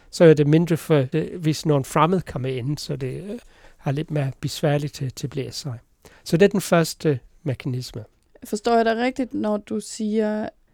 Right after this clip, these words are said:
Speaker 2: at patogener, de angriber planten for at komme til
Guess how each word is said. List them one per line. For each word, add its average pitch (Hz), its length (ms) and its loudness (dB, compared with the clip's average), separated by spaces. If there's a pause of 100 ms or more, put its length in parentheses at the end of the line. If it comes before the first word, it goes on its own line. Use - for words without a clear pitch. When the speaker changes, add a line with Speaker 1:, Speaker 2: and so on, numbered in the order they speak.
(180)
Speaker 2:
at 202 140 -2
patogener, 254 840 0 (240)
de 220 160 0
angriber 226 360 0
planten 214 480 -2
for 208 120 -2
at 202 80 -4
komme 226 480 -2 (100)
til 220 440 -4